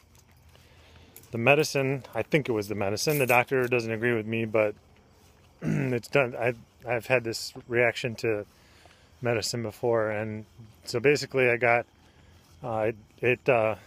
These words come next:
punched me in the liver, the medicine did. And it started an infection that then spread to my kidneys and my, um, my prostate. Those, at least. I don't, I, I don't know if it was,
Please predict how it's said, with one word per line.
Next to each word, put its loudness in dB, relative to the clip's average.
punched -2
me -2
in -2
the 0
liver, 0
the -10
medicine -4
did. -6
And -6
it -10
started 2
an -4
infection 0
that -4
then 2
spread 0
to -8
my -4
kidneys 0
and -4
my, -8
um, -10
my -2
prostate. -2
Those, 0
at 0
least. -2
I 4
don't, 0
I, -6
I -2
don't 0
know -2
if -8
it -2
was, -10